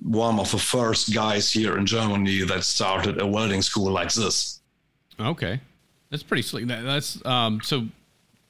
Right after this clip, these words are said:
Speaker 2: kinda going back, that's what I've always heard about, you know, how Germany does it is called the, the German Apprenticeship Program, or gap. And,
Speaker 1: Yeah.
Speaker 2: you know, where they kinda identify you as whether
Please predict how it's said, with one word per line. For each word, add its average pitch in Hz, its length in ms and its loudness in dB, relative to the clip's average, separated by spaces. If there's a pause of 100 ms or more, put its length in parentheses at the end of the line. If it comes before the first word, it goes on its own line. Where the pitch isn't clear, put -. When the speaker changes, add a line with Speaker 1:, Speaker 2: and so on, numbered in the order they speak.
Speaker 2:
kinda 147 160 0
going 117 240 0
back, 127 280 0
that's - 240 -2
what 139 140 0
I've 120 140 0
always 117 260 -2
heard 123 240 0
about, 101 360 0
you 120 140 -4
know, 101 60 0
how 101 160 -2
Germany 107 380 0
does 113 260 -2
it 98 80 -6
is 98 180 -4
called 98 320 -2
the, 95 320 0 (500)
the 95 80 -6
German 120 320 0
Apprenticeship 147 500 -2
Program, 82 420 -4
or - 60 -10
gap. - 320 -2 (680)
And, 104 180 2
Speaker 1:
Yeah. 98 240 0
Speaker 2:
you 123 80 0
know, 110 120 0
where 107 120 0
they 110 140 0
kinda 113 240 0
identify 107 520 0
you 107 200 2
as 101 240 -2
whether 104 400 0